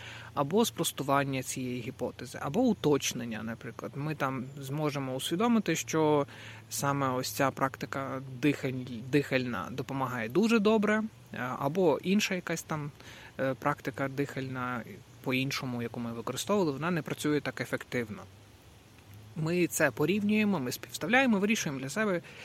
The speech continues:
якою є там оптимальна ця саме, м, саме схема роботи, якою є оптимальна тривалість практики,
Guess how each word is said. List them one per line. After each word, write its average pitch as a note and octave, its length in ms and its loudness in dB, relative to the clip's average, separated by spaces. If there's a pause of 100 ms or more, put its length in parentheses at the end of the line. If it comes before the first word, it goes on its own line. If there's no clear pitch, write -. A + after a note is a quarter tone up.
(180)
якою D3+ 400 0
є B2 160 -6
там A#2+ 200 -8 (400)
оптимальна C3 920 -2 (180)
ця B2+ 220 -10
саме, C3+ 360 -10 (380)
м, B2+ 120 -6 (220)
саме A#2+ 320 -8
схема B2+ 440 0
роботи, E3+ 460 0 (460)
якою C#3+ 540 0
є C3 360 -4
оптимальна C3 680 -2
тривалість A#2+ 520 -4
практики, D#3+ 1000 0